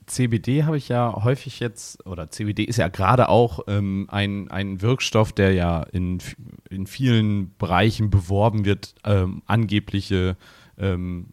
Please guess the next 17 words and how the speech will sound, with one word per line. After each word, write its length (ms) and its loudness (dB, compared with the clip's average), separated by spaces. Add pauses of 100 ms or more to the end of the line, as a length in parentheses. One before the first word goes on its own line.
äh, 280 -12
ja, 220 -4 (1300)
Symptomverbesserung 920 0
oder 300 -4 (280)
irgendwelche 440 -2
Wirkungen 320 4
zu 160 -2
haben. 260 2
Aber 300 2
häufig, 400 2
äh, 360 4
ist 240 -8
das 180 4
ja 120 4
auch 320 0
gar 220 4
nicht 320 -2